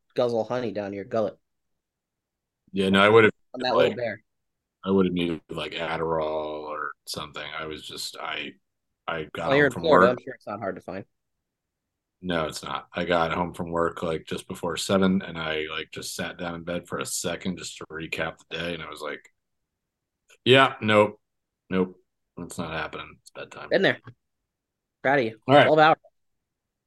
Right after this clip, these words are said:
Speaker 1: It's no small feat.
Speaker 2: It was, I, I woke up here and there in the middle of the night, but it was generally twelve hours. All right, for Dennis, I'm Matt Scarano, Matt Dennis Pod. That's the Twitter account. Find us on there. This episode, past episodes.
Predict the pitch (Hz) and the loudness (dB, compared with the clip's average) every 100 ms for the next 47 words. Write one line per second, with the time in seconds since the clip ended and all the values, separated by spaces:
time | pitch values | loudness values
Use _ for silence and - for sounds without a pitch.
0 | _ _ 135 131 - 123 135 107 - _ | _ _ -2 -2 0 -2 -2 -6 -10 _
1 | _ _ _ _ _ _ _ _ _ _ | _ _ _ _ _ _ _ _ _ _
2 | - 80 78 71 - - - _ _ _ | -14 -14 -14 -14 -14 -14 -20 _ _ _
3 | - 120 139 156 143 123 98 98 87 85 | -6 -2 2 6 6 6 2 2 0 -2
4 | 82 82 78 73 71 69 - 73 69 - | -8 -10 -14 -12 -8 -8 -10 -14 -14 -16
5 | - _ - 85 78 69 67 - 67 69 | -20 _ -10 -10 -8 -10 -12 -14 -14 -14
6 | 69 71 - _ _ _ - 170 143 131 | -16 -16 -18 _ _ _ 6 10 10 8
7 | 127 - 135 143 135 - _ _ 120 113 | 2 -2 4 6 6 0 _ _ -12 -6
8 | 110 110 107 98 - 98 95 98 95 95 | -2 2 2 2 0 4 4 4 4 4
9 | 95 90 95 92 - 95 90 90 - - | 2 2 0 0 0 0 2 0 -4 -14
10 | - 92 87 80 92 85 80 87 82 - | -4 -2 -2 -4 -6 -6 -6 -8 -8 -6
11 | 85 82 82 82 82 - 82 - - 82 | -6 -4 -4 -4 -4 -6 -10 -8 -6 -6
12 | 78 85 80 - 78 76 - 82 80 78 | -6 -6 -6 -8 -10 -10 -10 -8 -8 -12